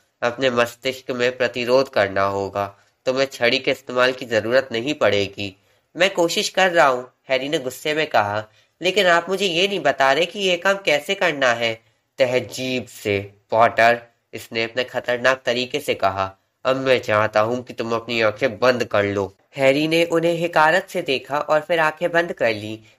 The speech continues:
वैसे उसे ये विचार अच्छा नहीं लग रहा था कि जब स्नेप उसके सामने छड़ी तान कर खड़े हो,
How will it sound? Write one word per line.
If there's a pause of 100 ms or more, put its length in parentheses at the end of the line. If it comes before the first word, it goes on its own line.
वैसे
उसे
ये
विचार
अच्छा
नहीं
लग
रहा
था
कि
जब
स्नेप
उसके
सामने
छड़ी
तान
कर
खड़े
हो,